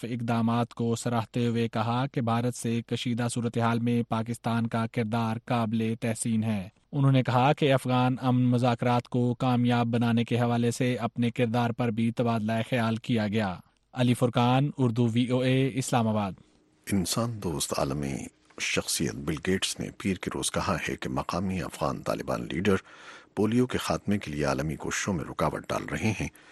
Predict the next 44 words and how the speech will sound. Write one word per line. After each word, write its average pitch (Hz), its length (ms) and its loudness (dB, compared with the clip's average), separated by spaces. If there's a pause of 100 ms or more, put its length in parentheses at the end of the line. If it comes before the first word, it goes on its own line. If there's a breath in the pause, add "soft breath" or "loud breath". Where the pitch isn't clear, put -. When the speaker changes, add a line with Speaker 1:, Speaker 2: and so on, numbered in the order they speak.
(200 loud breath)
Speaker 2:
لیکن 110 240 2
افغانستان 113 600 0
اور 104 160 -2
پاکستان 98 500 -2
کو 85 120 -2
اس 73 200 -6
مرض 85 220 -2
کے - 100 -8
مکمل 78 340 -2
خاتمے 85 460 -2
کے 78 120 -8
لیے 73 140 -6
اپنی 69 280 -8
جنگ 64 360 -4
جاری 67 220 -2
رکھنی - 320 -8
چاہیے۔ - 400 -6 (760 loud breath)
گیٹس 127 260 6
نے 127 80 2
خبر 110 260 0
رساں 139 260 -2
ادارے 98 320 0
رائٹرز 90 400 -2
کے 95 80 -10
ساتھ - 240 -2
ٹیلی 71 220 -4
فون 98 180 -2 (120)
پر 64 100 -4
ایک 58 220 -6
انٹرویو 73 360 -6
میں 170 140 -4
کہا - 260 -4 (480 loud breath)
کہ - 100 -2
طالبان 127 480 2
اس 117 140 -6
کی 87 120 -4
راہ 85 180 0
میں - 80 -6
سب - 220 -4
سے - 140 -4
بڑی 65 240 -4
رکاوٹ - 480 -2
ہیں۔ 60 100 -4 (600 loud breath)
بل 117 140 4